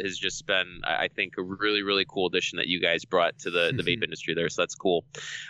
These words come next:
Speaker 1: Um, the vape environment, I should say.
Speaker 2: Yeah.
Speaker 1: But, um, yeah. Um, and then, uh, the tastes, obviously, for all of these were really, really awesome. I liked, I enjoyed the taste as well.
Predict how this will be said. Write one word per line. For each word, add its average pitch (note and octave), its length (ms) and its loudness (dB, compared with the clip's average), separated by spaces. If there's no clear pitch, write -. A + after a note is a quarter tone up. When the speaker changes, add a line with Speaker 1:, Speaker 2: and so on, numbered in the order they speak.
Speaker 1:
Um, F2 220 0
the E2+ 120 -16
vape F#2+ 120 -2
environment, E2 380 0
I D#2+ 40 0
should - 200 -8
say. E2 140 0
Speaker 2:
Yeah. G2+ 180 -4
Speaker 1:
But, C#3 160 4
um, B2 420 0
yeah. A#2 300 2
Um, C#3+ 480 0
and E3 140 -2
then, E3 260 -2
uh, C3+ 380 2
the C3 80 -4
tastes, D#3+ 400 -4
obviously, B2 580 -2
for A2+ 140 -6
all A2 160 -2
of G#2+ 100 -10
these G2+ 240 -8
were G2+ 140 -10
really, G2+ 240 -2
really F#2+ 300 0
awesome. F2 340 -2
I F#2+ 60 2
liked, G2 260 -2
I F#2+ 100 -2
enjoyed G2+ 300 -2
the F#2 60 -4
taste - 340 -2
as E2 140 -10
well. E2+ 300 2